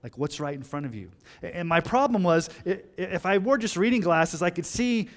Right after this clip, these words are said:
to read, but when I look up, you're all fuzzy. So bifocals help me. When I look up, I can see you out on the horizon. Okay. So what Jesus does here is something like bifocals. To the, to the, to the immediate,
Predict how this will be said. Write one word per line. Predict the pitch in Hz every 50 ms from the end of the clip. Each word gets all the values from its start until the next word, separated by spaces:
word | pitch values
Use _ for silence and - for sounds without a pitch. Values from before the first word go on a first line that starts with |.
| -
to | - - 175
read, | 170 202 233 240 220 165
but | 190 175
when | 180
I | 170 170
look | 180 214 214 214
up, | 226 214 214 165
you're | 170 165 165
all | 156 151
fuzzy. | 143 - 175 165 139 120 113 101 98
So | - - 170
bifocals | 151 165 190 226 233 233 214 196 - 175 170 -
help | 196 170 175
me. | 175
When | 165 151
I | 143
look | 143 165 170 -
up, | 190 180 180 147
I | 135
can | 131 - 120 110 104
see | - - - 165
you | 151 147 139 135
out | 131 127
on | 123 117
the | 107
horizon. | 113 110 110 107 104 95 - - - _ _ _
Okay. | - - - _ _ _ _ _ _ _ _ _ _ _
So | - - -
what | 185 180 151
Jesus | 135 165 214 240 220 233 -
does | - 202 202 202 190 -
here | - 156 147 143
is | 139 135
something | - - 165 143 - 160
like | 143 139 139 120
bifocals. | 113 135 135 131 - 104 95 - - - - - - - - - _ _ _ _ _ _ _ _ _ _ _ _ _ - - - _ _ _ _ _ -
To | - 190
the, | 160 170 143
to | 123 - - - - 151
the, | 160 151
to | - - 151
the | 165 156
immediate, | 143 147 170 202 240 214 170 131 117 120 123 - - -